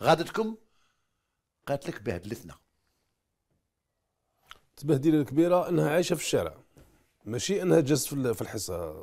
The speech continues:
Speaker 2: جدو حسن. من المفروض، من المفروض هما يليموا أختهم، ما يخليوهاش تبات في الشارع.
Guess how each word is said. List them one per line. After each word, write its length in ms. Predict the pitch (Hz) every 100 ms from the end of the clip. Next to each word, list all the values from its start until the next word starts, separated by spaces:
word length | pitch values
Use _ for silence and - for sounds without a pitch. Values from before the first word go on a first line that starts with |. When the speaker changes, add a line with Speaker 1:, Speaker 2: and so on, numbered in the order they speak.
| - - -
Speaker 2:
جدو 240 | 92 78
حسن. 260 | - - - - _ _ _ _ 113
من 80 |
المفروض، 380 | 123 107 95 71 _ - _ _ _ _ _ _ _
من 80 | 110
المفروض 360 | 107 95 160 127
هما 320 | 117 170 156
يليموا 380 | 139 135 123 104
أختهم، 480 | - - 123 196 - _ _ _ _
ما 80 | 113
يخليوهاش 500 | 117 120 127 139 165
تبات 180 | 120 143
في 60 | -
الشارع. 320 | 98 78